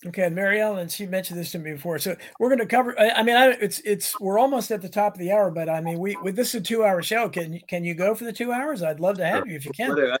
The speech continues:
Speaker 2: I, I don't wanna, I don't wanna take up time for your other
Speaker 1: Yeah,
Speaker 2: guests.
Speaker 1: no, no, I, I don't have anybody else, and, uh, you know, a lot of times I'll just rant, but this is great 'cause you know so much about all these things. Mary Ellen says, uh, "Have Chris talk about his knowledge of T W A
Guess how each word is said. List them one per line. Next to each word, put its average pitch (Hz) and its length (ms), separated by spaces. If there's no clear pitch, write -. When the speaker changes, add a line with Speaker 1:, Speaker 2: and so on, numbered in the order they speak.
Speaker 2:
I, 131 100
I 147 40
don't 156 120
wanna, 135 340
I 123 60
don't 139 100
wanna 147 140
take 151 240
up 143 180
time 147 240
for 131 120
your 131 140
other 123 100
Speaker 1:
Yeah, 131 220
Speaker 2:
guests. - 220
Speaker 1:
no, 202 560
no, 175 100
I, 180 300
I 196 40
don't 202 180
have 214 120
anybody 202 340
else, 202 300
and, 165 160
uh, 156 120
you 165 180
know, 151 160
a - 20
lot 160 160
of 165 60
times 170 240
I'll 160 120
just 151 220
rant, 165 360
but 147 120
this 185 160
is 175 140
great 170 300
'cause 151 140
you 165 140
know 185 200
so 185 140
much 170 140
about 151 180
all 170 140
these 180 180
things. 170 200
Mary 208 260
Ellen 208 180
says, 175 320
uh, 160 260
"Have 226 200
Chris 240 300
talk 220 220
about 185 200
his 156 120
knowledge 185 280
of 156 120
T 202 160
W 175 340
A 180 180